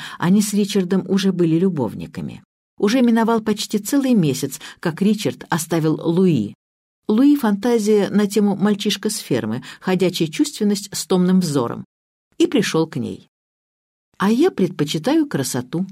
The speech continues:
сказала она. Потом сняла с плеча его руку и укусила за кончик указательного пальца чуть сильнее, чем собиралась. В восемнадцать лет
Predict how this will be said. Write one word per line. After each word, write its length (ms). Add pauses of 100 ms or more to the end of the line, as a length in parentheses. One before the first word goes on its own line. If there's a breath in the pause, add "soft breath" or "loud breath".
(120)
сказала 460
она. 260 (460)
Потом 280
сняла 380
с 80
плеча 320
его 240
руку 360 (220 loud breath)
и 100
укусила 500
за 140
кончик 460
указательного 640
пальца 500
чуть 240
сильнее, 400
чем 220
собиралась. 800 (360 soft breath)
В 100
восемнадцать 640
лет 240